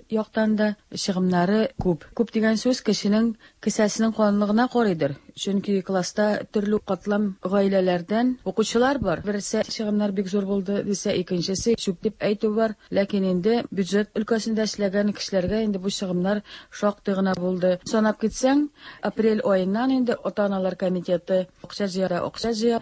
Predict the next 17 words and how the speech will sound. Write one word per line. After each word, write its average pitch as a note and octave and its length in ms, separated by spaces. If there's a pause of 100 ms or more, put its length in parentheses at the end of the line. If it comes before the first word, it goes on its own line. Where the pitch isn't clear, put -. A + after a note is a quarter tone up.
фотографияларга G3 1080
альбом F#3+ 480
үзе F#3 280
генә F3+ 400
бер G3 160
мең G3 160
тирәсе F3+ 380
булды. F3 300
Шулай A3 360
ук G#3 120
сәхнәне G3+ 680 (120)
бизәү, G3 680
укытучыларга G3+ 760
бүләк, F#3+ 540 (180)
мәктәпкә A3+ 720
бүләк, G3 400 (240)
чыгарылыш F#3+ 500